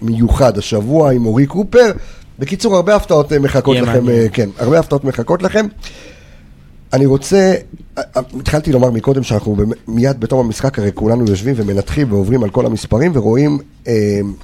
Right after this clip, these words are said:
Speaker 1: את כל הדברים שמרקו בלבול עושה, אם יש חשיבה,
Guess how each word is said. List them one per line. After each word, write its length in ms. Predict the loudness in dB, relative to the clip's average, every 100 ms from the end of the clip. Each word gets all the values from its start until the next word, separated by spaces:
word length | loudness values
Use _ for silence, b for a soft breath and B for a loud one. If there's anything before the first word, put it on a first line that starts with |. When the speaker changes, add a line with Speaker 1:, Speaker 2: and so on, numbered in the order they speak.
| -20 -20 -6 -4
Speaker 1:
את 100 | 0
כל 180 | 2
הדברים 540 | 2 2 2 4 2 0
שמרקו 460 | -4 0 0 0 0
בלבול 280 | 0 2 0
עושה, 160 | 0
אם 120 | -2 0
יש 180 | 0
חשיבה, 500 | -2 -8 -8 -2 0